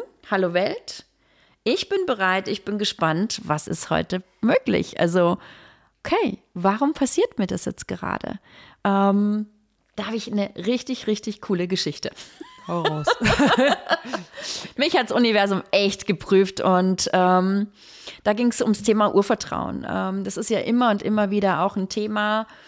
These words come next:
Speaker 1: in den Coachings, in meinen Formaten. „Okay, Bettina, wie komme ich darin?“ Du hast mir ja auch schon die Frage gestellt, äh, „Wie kann ich den Urvertrauen, ähm,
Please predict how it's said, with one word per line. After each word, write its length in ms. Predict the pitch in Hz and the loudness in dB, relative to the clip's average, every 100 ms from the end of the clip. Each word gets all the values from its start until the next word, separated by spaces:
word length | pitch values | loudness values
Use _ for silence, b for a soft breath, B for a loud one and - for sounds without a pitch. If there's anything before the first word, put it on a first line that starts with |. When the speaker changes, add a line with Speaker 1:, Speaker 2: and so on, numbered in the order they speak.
| B B B - | B B B 2
Speaker 1:
in 220 | 220 208 | 2 2
den 140 | 208 | 0
Coachings, 640 | 208 196 202 196 185 190 - | 0 -2 -2 -4 -2 -2 0
in 160 | 214 | 0
meinen 280 | 202 190 202 | 2 2 0
Formaten. 760 | - 185 180 180 220 - 202 196 | 0 0 0 0 0 -2 -2 -2
„Okay, 200 | - 202 | -4 -6
Bettina, 420 | 202 - 196 190 | -6 -4 -2 -2
wie 80 | 202 | -4
komme 220 | 190 170 | -4 -6
ich 100 | - | -6
darin?“ 300 | - 185 196 | -8 -4 0
Du 100 | 208 | 2
hast 160 | 208 196 | 2 0
mir 80 | 180 | -4
ja 140 | 175 | -2
auch 80 | 156 | -4
schon 140 | 190 | -6
die 60 | 180 | -10
Frage 360 | - - 92 131 | -10 -10 -10 -10
gestellt, 580 | 190 - 175 196 196 - B B B | -10 -10 -10 -10 -12 -16 B B B
äh, 140 | 196 | -2
„Wie 100 | 190 202 | -2 0
kann 160 | 208 | 0
ich 100 | 202 | 0
den 140 | 185 180 | -2 -8
Urvertrauen, 500 | - 208 - - - _ | -8 -12 -12 -14 -16 _
ähm, 480 | - - - 95 - | -10 -8 -6 -8 -8